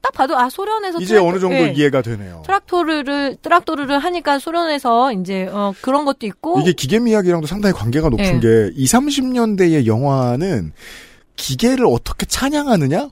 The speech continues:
Speaker 2: 혹은 기계는 어떤 디스토피아를 가지고 올 것인지 예측하느냐, 이런 것에 엄청나게 천착하거든요.
Speaker 1: 네.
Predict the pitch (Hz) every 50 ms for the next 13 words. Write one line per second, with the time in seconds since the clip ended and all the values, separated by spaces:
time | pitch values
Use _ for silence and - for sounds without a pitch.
0 | - - 233 220 254 240 214 - - 131 127 131 202 226 208 131 120 117 - 214
1 | 208 180 - 139 147 - - - 254 - - - 269 254 240 226 208 165 139 131
2 | - 151 156 165 139 135 - 165 156 160 196 202 247 208 147 139 - - - -
3 | 214 190 180 160 127 110 123 147 196 208 214 208 160 117 127 151 - 262 277 294
4 | 285 254 233 - 233 220 - 233 - - 175 143 123 208 208 104 - 277 - 220
5 | 214 202 175 165 170